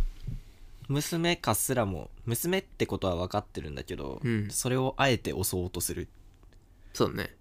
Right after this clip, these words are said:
Speaker 1: その姿ね。もうトラウマだよね。自分子供だったら。
Speaker 2: うん。まあ、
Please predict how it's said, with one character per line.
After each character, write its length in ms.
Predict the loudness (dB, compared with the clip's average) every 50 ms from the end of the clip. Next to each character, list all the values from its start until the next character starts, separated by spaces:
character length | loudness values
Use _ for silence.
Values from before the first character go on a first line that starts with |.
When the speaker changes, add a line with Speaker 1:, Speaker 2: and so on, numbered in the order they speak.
| -20 -18
Speaker 1:
そ 180 | -14 -8 -4 -4
の 80 | -2 0
姿 480 | 0 0 0 0 0 -2 -4 -4 -8
ね。 240 | -10 -10 -12 -14 -14 -16 -20 -20 -20 -20 -8 -4
も 120 | -2 -2
う 40 | -2
ト 120 | -2 0 0
ラ 140 | 2 2 2
ウ 40 |
マ 120 | 0 0 0
だ 120 | 0 0
よ 80 | 0 -2
ね。 140 | -4 -8 -12 -14 -20 -20 -20 -20 -20 -20 -20 -10 -2 0
自 80 | 0
分 160 | 2 2 0 -2
子 120 | -2 -4
供 180 | -2 -2 -4 -4
だ 60 | -6
っ 40 | -8
た 160 | -10 -12 -12
ら。 60 | -12 -14 -18 -20 -12 -6 -2
Speaker 2:
う 60 | -2
ん。 240 | -2 -2 -4 -6 -10 -14 -20 -20 -20 -20 -20 -20 -20 -20 -20 -20 -20 -20 -20 -20 -20 -20 -20 -20 -6 4
ま 320 | 8 8 8 8 8 4 0
あ、 140 | -8 -10